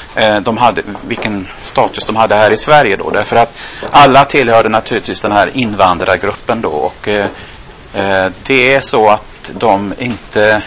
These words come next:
ja, hälften utav dem ungefär hade jobb. Eh, andra hälften hade inte jobb.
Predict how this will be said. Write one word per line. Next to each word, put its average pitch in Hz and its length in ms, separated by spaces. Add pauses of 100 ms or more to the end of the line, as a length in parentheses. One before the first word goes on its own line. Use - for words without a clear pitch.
ja, 123 160
hälften 151 540
utav 107 340
dem 95 200
ungefär 95 380
hade 101 280
jobb. 110 320 (680)
Eh, 107 340 (120)
andra 117 240
hälften 104 360
hade 101 200
inte 107 420
jobb. 87 280